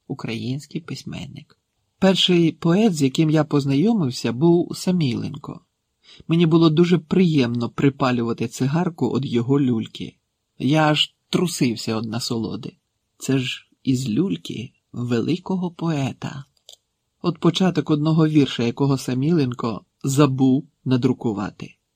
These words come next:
«Червоний прапор вгорі сміється, і трупи покотом лежать. Співають кулі, серце б'ється, не можу встать, не можу встать».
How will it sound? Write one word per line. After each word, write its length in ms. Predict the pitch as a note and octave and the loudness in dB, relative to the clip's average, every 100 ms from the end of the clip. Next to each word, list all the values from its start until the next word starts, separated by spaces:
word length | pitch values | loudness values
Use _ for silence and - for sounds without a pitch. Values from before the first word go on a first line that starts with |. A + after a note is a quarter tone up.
| _ _ | _ _
«Червоний 580 | - B2 A#2 D#3+ E3 D3+ | -6 -4 -2 -2 0 -2
прапор 720 | D3+ - C3+ E3 F3 - - | -4 -6 0 0 0 -4 -4
вгорі 520 | D3 B2 C3 C#3 C3 | -6 -6 0 2 2
сміється, 920 | C3 - B2 B2+ A#2 A2 - - A2 B2 - _ _ _ - | -2 -8 -4 -2 -2 -6 -8 -10 -8 -10 -16 _ _ _ -6
і 100 | C#3+ | -6
трупи 640 | - D3+ G3 F#3 E3 D3+ - | -2 0 0 0 -4 -4 -8
покотом 580 | - C#3 C3 A#2 A2 A2 | -4 -4 -2 -8 -8 -8
лежать. 600 | A2 A#2+ A2+ G#2 B2 _ _ _ _ _ | -6 -6 -6 -8 -10 _ _ _ _ _
Співають 680 | - - C3+ A#2+ B2 B2+ - | -18 -2 0 0 0 -2 -6
кулі, 580 | - F#3 F#3+ A#2+ G#2 - _ _ _ _ | -4 0 2 0 -6 -12 _ _ _ _
серце 680 | - - D#3 G3+ - - C3 | -20 -2 0 0 -4 -4 -4
б'ється, 800 | B2+ C#3 C#3 C#3 C3 - G2 - _ _ _ _ | -4 -2 0 0 -2 -12 -14 -14 _ _ _ _
не 140 | C3+ F3 | -2 0
можу 300 | C#3+ A2+ A2+ | 0 -2 -6
встать, 580 | G#2+ - G#2 B2+ - _ _ _ _ _ | -10 -10 -10 -10 -14 _ _ _ _ _
не 260 | B2 A#2 | -8 -6
можу 440 | A#2+ G#2 D3 F#3+ F3+ | -6 -2 -2 0 -4
встать». 580 | - - C#3 G2+ - | -6 -6 -6 -6 -10